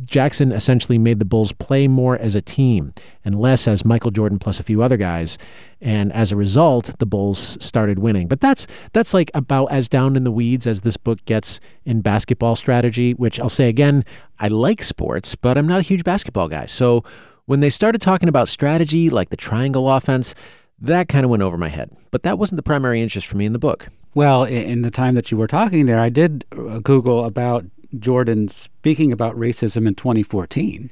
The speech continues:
Speaker 1: Yes, he did speak about it in twenty fourteen. Uh, he denounced, uh, and in that year, he denounced comments by Los Angeles Clippers owner Donald Sterling,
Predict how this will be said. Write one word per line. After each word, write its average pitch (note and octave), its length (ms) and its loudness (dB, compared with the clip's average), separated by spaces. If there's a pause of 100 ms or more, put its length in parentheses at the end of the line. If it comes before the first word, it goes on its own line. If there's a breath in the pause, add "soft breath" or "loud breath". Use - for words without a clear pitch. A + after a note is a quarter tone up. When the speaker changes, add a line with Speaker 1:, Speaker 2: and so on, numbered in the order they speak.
Speaker 1:
Yes, C#3+ 300 2
he B2+ 140 -2
did C#3+ 220 0
speak C#3 220 0
about A#2+ 220 0
it A2+ 40 -2
in G2+ 100 -4
twenty A2 220 -4
fourteen. G2 560 -4 (380 loud breath)
Uh, A2+ 200 0
he A#2 220 -4
denounced, B2 640 -2 (200)
uh, A2 260 0
and A2+ 280 -2
in A2+ 120 0
that A2 160 0
year, G#2 200 -2
he A#2 120 -6
denounced A#2 600 -2 (140)
comments A2+ 380 0
by G#2 160 -2
Los G#2 320 -2
Angeles G2+ 380 0
Clippers A#2 480 -4
owner G2+ 340 0
Donald G2 440 -2
Sterling, A#2+ 680 0